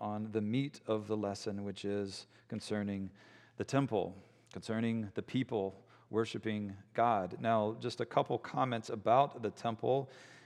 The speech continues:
Um, it was, <laughs> it is, it's difficult for me to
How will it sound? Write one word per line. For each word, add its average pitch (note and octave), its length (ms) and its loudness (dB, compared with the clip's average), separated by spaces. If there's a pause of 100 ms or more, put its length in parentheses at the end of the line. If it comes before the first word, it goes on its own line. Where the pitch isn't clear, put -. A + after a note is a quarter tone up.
(200)
Um, G#2 540 2
it B2 160 2
was, A2 340 4 (280)
<laughs> - 280 -20
it A#2 120 0
is, G#2+ 400 0 (200)
it's - 160 -4
difficult D3 600 2
for B2 120 -2
me A#2 580 0 (440)
to A2 200 -2